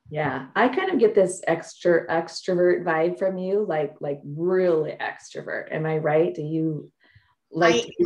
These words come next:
Speaker 2: am.
Speaker 1: out and making
Speaker 2: Yes,
Speaker 1: friends and
Speaker 2: I love to be involved.
Speaker 1: asking questions?
Speaker 2: But I don't have a lot. I
Speaker 1: Yeah.
Speaker 2: just have certain people, but my, my vibe is, yes, I wanna connect. I'm, I actually, one of my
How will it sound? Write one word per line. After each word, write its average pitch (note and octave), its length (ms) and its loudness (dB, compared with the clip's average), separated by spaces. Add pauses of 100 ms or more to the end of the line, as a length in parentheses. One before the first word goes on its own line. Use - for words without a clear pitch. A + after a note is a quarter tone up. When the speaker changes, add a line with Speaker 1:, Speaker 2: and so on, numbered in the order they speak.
Speaker 2:
am. - 40 2
Speaker 1:
out D#3 260 2 (140)
and - 160 -10
making D#3 380 -8
Speaker 2:
Yes, E3+ 80 -12
Speaker 1:
friends E3+ 720 0
and E3+ 140 -2
Speaker 2:
I G3+ 100 -2
love G#3 80 -6 (100)
to - 140 -20
be G3+ 60 -8
involved. F#3+ 240 -12
Speaker 1:
asking F#3 480 -2
questions? F3 600 -2
Speaker 2:
But E3 80 0
I - 80 0
don't D#3+ 60 -4
have D#3+ 360 -8
a - 20 0
lot. G#3 560 -2 (140)
I G3+ 60 -8
Speaker 1:
Yeah. F#3+ 60 -12
Speaker 2:
just F#3+ 280 -10
have E3 220 -6 (120)
certain F3+ 800 -10 (320)
people, F3 720 -6
but E3+ 160 -6 (100)
my, E3+ 340 -8 (240)
my G#3 200 -6
vibe F#3+ 460 -4
is, F3+ 140 -14
yes, F#3+ 340 -4
I F3 120 -6
wanna F3+ 340 -10
connect. F#3 400 -10
I'm, F3 140 -12 (100)
I F#3 100 -14 (160)
actually, F#3+ 520 -10 (320)
one F#3+ 160 -10
of F#3 80 -8
my E3+ 180 -8